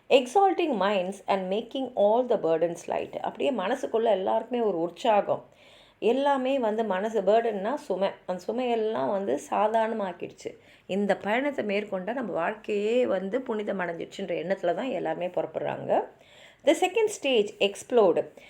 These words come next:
அப்படியே பயணம் போயிட்டே இருக்கும்போது சுத்தி இருக்கிறது எல்லாமே அவங்க வந்து பார்க்கறாங்க, உள்ள வந்து கிர-, கிரகிச்சுக்கிறாங்க. But did not test the call. The sun beat down to ma-, match our rage. இப்போ வந்து நாங்க போக போக எங்க யாரையும் எதுவுமே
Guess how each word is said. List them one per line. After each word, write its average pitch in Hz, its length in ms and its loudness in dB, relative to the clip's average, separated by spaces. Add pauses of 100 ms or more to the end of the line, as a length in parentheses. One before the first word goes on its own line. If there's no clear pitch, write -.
(120)
அப்படியே 320 320 2
பயணம் 254 400 -2
போயிட்டே 220 340 0
இருக்கும்போது 202 720 2
சுத்தி 262 300 -4
இருக்கிறது 226 380 -4
எல்லாமே 269 440 -2
அவங்க 202 240 -2
வந்து 202 260 -4
பார்க்கறாங்க, 202 680 0 (160)
உள்ள 233 260 0
வந்து 202 260 0
கிர-, 175 320 -2
கிரகிச்சுக்கிறாங்க. 180 840 -2 (580)
But - 0 -
did 311 360 6
not 403 120 4 (100)
test 262 280 0
the 214 200 2
call. 196 280 6 (180)
The 202 180 4
sun 285 280 -2
beat 214 220 -4
down 180 400 2
to 180 100 -2
ma-, 175 480 -4
match 202 340 2
our 170 100 2
rage. 151 280 -2 (800)
இப்போ 302 280 -4
வந்து 277 260 0
நாங்க 262 200 0
போக 269 340 0
போக 247 340 0
எங்க 226 240 0
யாரையும் 220 520 6
எதுவுமே 226 300 0